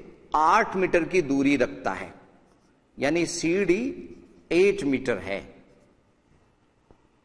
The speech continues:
बात समझ आ रही है? हमें पेड़ की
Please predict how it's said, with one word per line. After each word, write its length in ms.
बात 220
समझ 280
आ 120
रही 240
है? 140
हमें 440
पेड़ 340
की 240